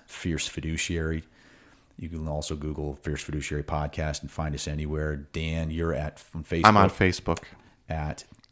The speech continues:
Speaker 2: Dan Alberth.
Speaker 1: Dan dot Alberth, and I am at Brian C Beasley on most platforms. We also participate in some Facebook groups.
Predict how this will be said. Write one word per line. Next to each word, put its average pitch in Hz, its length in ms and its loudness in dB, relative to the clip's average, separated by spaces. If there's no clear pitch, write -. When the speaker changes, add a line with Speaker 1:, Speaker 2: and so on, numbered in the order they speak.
Speaker 2:
Dan 90 280 4
Alberth. 80 500 2
Speaker 1:
Dan 85 340 2
dot 76 260 2
Alberth, 80 520 0
and 78 180 -4
I 82 260 -2
am 80 280 0
at 73 380 -4
Brian 82 400 2
C 87 340 0
Beasley 76 640 -4
on 76 480 -6
most 78 340 -4
platforms. 87 640 -2
We 90 160 2
also 85 720 4
participate 82 840 -2
in 78 400 -2
some 76 520 -2
Facebook - 580 0
groups. 85 560 0